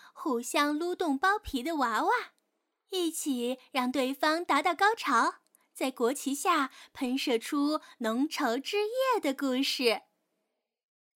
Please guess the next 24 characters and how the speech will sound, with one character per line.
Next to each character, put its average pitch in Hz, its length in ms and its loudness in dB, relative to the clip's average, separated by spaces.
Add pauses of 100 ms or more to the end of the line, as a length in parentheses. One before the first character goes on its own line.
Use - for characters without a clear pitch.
(480)
这 381 200 0
是 339 160 -2
我 240 160 2
国 262 340 4 (220)
国 320 240 4
宝 370 240 6
级 254 180 -4
作 269 200 0
曲 214 200 -8
家 285 340 2 (180)
梅 277 200 2
文 339 240 2
华 311 520 0
梅 285 200 2
老 453 220 4
先 269 240 2
生 233 300 0 (400)
配 269 180 -2
合 269 180 -2
我 226 240 -4
国 226 200 -4
的 277 100 -2
国 247 260 0
旗 285 460 -4